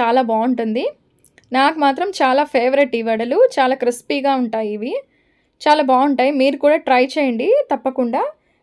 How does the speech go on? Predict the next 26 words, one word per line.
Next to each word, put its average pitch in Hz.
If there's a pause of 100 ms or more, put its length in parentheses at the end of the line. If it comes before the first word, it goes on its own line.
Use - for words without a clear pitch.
(120)
మీరు 285
కూడా 294 (160)
టేస్ట్ని 277
చాలా 254
బాగా 247
ఎంజాయ్ 247
చేస్తారు. 214 (1600)
చూడండి, 269 (120)
five 254
to 320 (120)
six 262 (120)
minutes 240
తర్వాత 226 (100)
మనకి 254
వడలు 220
అనేవి 226 (100)
మంచి 240
కలర్ 196
వచ్చేసాయి. 196 (400)
ఇప్పుడు 277 (100)
లోపల 220 (120)
కూడా 247 (120)
బాగా 220 (100)
కుక్ -
అయిపోయి 214
ఉంటుంది. 214